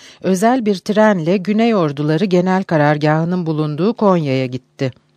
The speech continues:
Görünüşe göre orduyu güney sınırına doğru harekete geçirmek niyetinde olduğu anlaşılıyordu.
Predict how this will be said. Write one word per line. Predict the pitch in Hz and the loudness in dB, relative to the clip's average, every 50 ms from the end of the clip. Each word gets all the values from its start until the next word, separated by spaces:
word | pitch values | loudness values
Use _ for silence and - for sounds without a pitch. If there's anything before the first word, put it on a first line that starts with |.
| _ _ _ _ _ _ _ - - - - - - | _ _ _ _ _ _ _ -20 -20 -20 -20 -10 -2
Görünüşe | - 185 185 202 214 220 214 - 247 240 | 0 2 2 2 2 0 0 2 2 2
göre | 233 175 170 156 151 202 254 | 2 2 2 2 2 2 0
orduyu | 247 - 185 190 190 190 165 202 214 240 254 | 2 2 4 4 4 4 2 2 2 2 2
güney | 202 214 208 220 233 247 | 2 2 4 4 6 4
sınırına | 233 - - 190 175 160 147 160 165 165 160 156 | 4 2 0 0 0 0 0 2 2 0 2 4
doğru | 160 156 160 175 208 | 4 4 4 4 6
harekete | 208 202 185 185 - 196 180 - 220 | 6 6 6 4 4 2 2 2 2
geçirmek | 170 190 175 - - 180 170 185 196 202 - | 2 2 2 2 0 -2 0 0 0 0 0
niyetinde | 190 165 160 160 - - 165 165 175 | 0 0 0 0 0 -2 -4 -2 0
olduğu | 165 143 151 147 139 139 180 226 | 0 2 0 0 0 0 0 2
anlaşılıyordu. | 254 220 202 190 180 175 165 - - 175 151 151 139 131 127 127 123 120 131 131 | 2 2 2 2 2 0 -2 -2 -4 -2 -2 0 0 0 0 -2 -2 -4 -4 -4